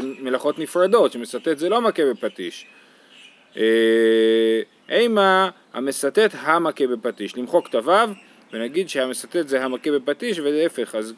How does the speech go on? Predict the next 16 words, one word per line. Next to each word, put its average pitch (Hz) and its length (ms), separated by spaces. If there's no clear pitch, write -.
ואז 147 280
כאילו 151 160
המשנה 139 340
אומרת 185 320
את 147 80
מה 156 140
שבעצם, 131 720
אה, 110 200
רבי 110 160
יוחנן 131 340
רצ-, 117 220
רצה, 117 360
רצה 110 440
להגיד. 87 360
אה, 123 500
עכשיו, 180 520